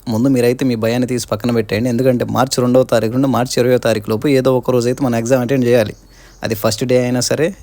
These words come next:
ఏదో ఒక రోజు అయినా సరే. ఫస్ట్ డేనే మీకు ఎగ్జామ్ కంప్లీట్ అయిపోతే ఒక భారం తగ్గిపోతుంది. ఇప్పటివరకు మనం ఏం చేసామో, ఏం చదివామో అన్నది కాదు, కానీ ఈ నైంటీ మినిట్స్‌లో మనం ఎగ్జామ్ అనేది ఏ విధంగా అటెండ్ చేసాం అనేది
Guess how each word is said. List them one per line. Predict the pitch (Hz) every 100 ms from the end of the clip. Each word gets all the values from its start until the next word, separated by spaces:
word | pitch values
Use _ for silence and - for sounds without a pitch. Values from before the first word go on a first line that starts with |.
| -
ఏదో | 147 151 147
ఒక | 127
రోజు | 123 117
అయినా | 120 123
సరే. | 117 107 - - - -
ఫస్ట్ | 127 - 156
డేనే | 160 156
మీకు | 143
ఎగ్జామ్ | 123 117 139
కంప్లీట్ | 131 123 117
అయిపోతే | 113 123 147 123
ఒక | 117 -
భారం | 110 123 127
తగ్గిపోతుంది. | 117 117 117 110 113 196 - - - - 120
ఇప్పటివరకు | - 135 143 143
మనం | 147 120
ఏం | 123 135 139
చేసామో, | 131 135 131
ఏం | 127
చదివామో | 120 120 127
అన్నది | 120 113 110
కాదు, | 107
కానీ | 104 117 - - 143
ఈ |
నైంటీ | 123 113 131 151
మినిట్స్‌లో | 143 139 139 143
మనం | 131 123
ఎగ్జామ్ | 117 113 135 131
అనేది | 127 120
ఏ |
విధంగా | 123 127 120
అటెండ్ | 117 120 117
చేసాం | 110 113
అనేది | 113 135